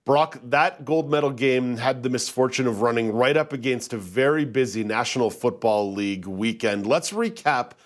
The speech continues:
some of the action here, and let's go back in time. We'll go in chronological order. Saturday afternoon, the San Francisco forty-niners and the Seattle Seahawks. Close game in the first half. Seattle had a one-point lead at halftime, but goodness gracious, in the second half, did the forty-niners ever take over en route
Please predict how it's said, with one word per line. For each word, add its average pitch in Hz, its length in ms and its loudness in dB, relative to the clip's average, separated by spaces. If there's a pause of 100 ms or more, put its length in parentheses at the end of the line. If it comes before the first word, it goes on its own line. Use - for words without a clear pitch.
(120)
some 160 220 0
of 139 120 0
the 135 120 4
action 123 380 -2
here, 101 120 -4
and 110 80 -2
let's 139 160 -2
go 226 140 4
back 175 260 -2
in 160 120 -6
time. 127 220 -2
We'll 110 100 -6
go 123 160 0
in 120 80 -6
chronological 185 720 0
order. 107 340 2 (220)
Saturday 220 560 2
afternoon, 147 720 -2
the 101 80 -10
San 151 260 0
Francisco 160 400 -4
forty-niners 156 800 0
and 127 80 -2
the 113 60 -2
Seattle 117 320 0
Seahawks. 156 640 0 (480)
Close 214 380 2
game 226 260 0
in 214 80 2
the 190 60 -2
first 190 320 -2
half. 208 180 4
Seattle 175 400 2
had 196 120 4
a 185 40 2
one-point 185 600 0
lead 196 180 2
at 175 80 2
halftime, 151 640 2 (280)
but 104 240 -2
goodness 160 440 0
gracious, 135 460 -4
in 113 80 -8
the 107 60 -6
second 117 320 -6
half, 113 220 0
did 104 120 -8
the 95 60 -12
forty-niners 107 720 0
ever 120 200 2
take 113 280 -2
over 107 260 2
en 107 140 0
route 110 260 0